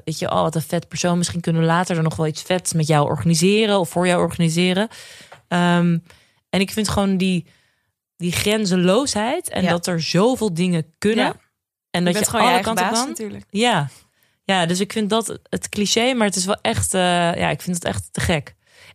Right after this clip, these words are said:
Speaker 1: En dat, weet je, dat, en dat zie je hem ook in de dingen die we dan ook doen vervolgens met Titi Mac. Of het nou een, eh, een expo bij Vincent op Vrijdag is, of een V R-expo, of een, ehm,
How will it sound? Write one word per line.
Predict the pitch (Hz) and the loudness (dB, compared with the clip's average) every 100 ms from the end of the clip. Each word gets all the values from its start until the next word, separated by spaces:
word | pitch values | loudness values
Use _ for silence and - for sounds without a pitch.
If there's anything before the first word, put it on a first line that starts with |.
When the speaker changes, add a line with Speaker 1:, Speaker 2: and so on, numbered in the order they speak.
| - | -4
Speaker 1:
En | 185 | 0
dat, | 190 | 0
weet | - 175 180 | -2 -4 -4
je, | |
dat, | 185 190 - _ | -2 -2 -4 _
en | - | -4
dat | 185 - | -2 0
zie | 233 240 | 2 2
je | |
hem | 202 180 | 4 4
ook | 170 165 | 2 0
in | 180 175 165 - _ | 0 0 -2 -8 _
de | - 165 | -6 0
dingen | 185 180 | 2 2
die | 170 180 | 2 2
we | |
dan | 170 175 | 2 2
ook | 170 143 | 2 2
doen | 185 226 | 0 2
vervolgens | 180 156 143 - 170 220 - | 0 0 -2 0 -2 -2 -2
met | 160 | -4
Titi | - 151 147 | -2 -4 -2
Mac. | 147 165 - | -2 -2 -4
Of | 170 | -6
het | 170 | -2
nou | 170 165 165 | 2 2 2
een, | 160 156 - - _ _ _ - | 0 -4 -12 -20 _ _ _ -6
eh, | 170 170 165 | 0 2 2
een | 160 175 | 2 0
expo | 185 - - 170 170 | -2 -2 2 2 4
bij | 170 170 | 2 0
Vincent | 180 - - | 0 -2 -4
op | |
Vrijdag | - 180 175 160 | -2 0 0 -2
is, | - 160 - | -2 -2 -2
of | 170 | -4
een | 170 175 | 0 0
V | 165 | 0
R-expo, | 175 175 185 180 180 - 170 165 | 2 2 2 0 -4 -2 2 2
of | 160 175 175 - | 2 -2 -4 -2
een, | 170 | -2
ehm, | 165 160 160 160 156 | 0 2 2 0 -2